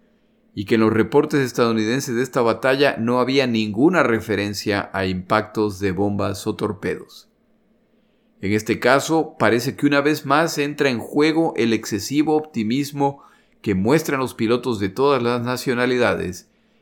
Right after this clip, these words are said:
al describir su desempeño en combate. Es decir, son unos exagerados. Sin embargo, de acuerdo con estos autores japoneses,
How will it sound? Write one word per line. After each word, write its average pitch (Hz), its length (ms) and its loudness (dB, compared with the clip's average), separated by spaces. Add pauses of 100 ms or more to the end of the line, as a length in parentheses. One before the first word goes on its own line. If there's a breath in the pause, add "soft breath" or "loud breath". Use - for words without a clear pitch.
(100)
al 95 140 -2
describir 98 600 0
su 104 160 -4
desempeño 101 520 0
en 95 120 -4
combate. 90 500 -4 (1000)
Es 92 140 -8
decir, 139 520 0 (320 soft breath)
son 113 260 0
unos 120 260 -2
exagerados. - 920 -4 (1200)
Sin - 280 -6
embargo, 120 520 2 (380)
de 98 100 -4
acuerdo 143 540 4
con 127 180 0
estos 127 300 -2
autores 123 560 2
japoneses, 127 840 -2